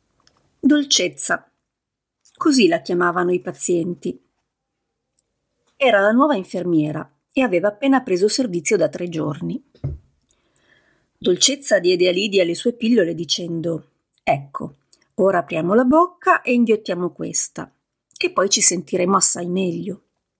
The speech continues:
La lingua carnosa di Lidia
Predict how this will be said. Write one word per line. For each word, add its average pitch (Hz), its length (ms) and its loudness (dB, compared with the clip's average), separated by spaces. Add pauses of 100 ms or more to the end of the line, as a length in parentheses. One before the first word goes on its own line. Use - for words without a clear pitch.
(1500)
La 233 100 2
lingua 233 320 4
carnosa 202 440 -4
di 185 120 -6
Lidia 196 500 -2